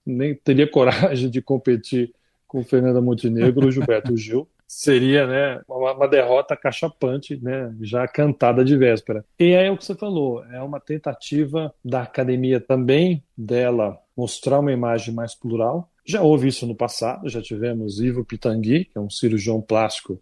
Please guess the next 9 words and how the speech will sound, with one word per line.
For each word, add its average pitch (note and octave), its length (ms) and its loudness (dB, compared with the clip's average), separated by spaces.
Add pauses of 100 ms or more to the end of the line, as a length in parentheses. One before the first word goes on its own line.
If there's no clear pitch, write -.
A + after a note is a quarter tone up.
(100)
foi A2+ 120 2
membro A#2 380 2
da A2 80 2
Academia, A#2 760 -2
né, A#2+ 220 -6
Brasileira G#2+ 280 -6
de A#2 120 -2
Letras. B2 640 -2 (160)
Ah, - 320 -12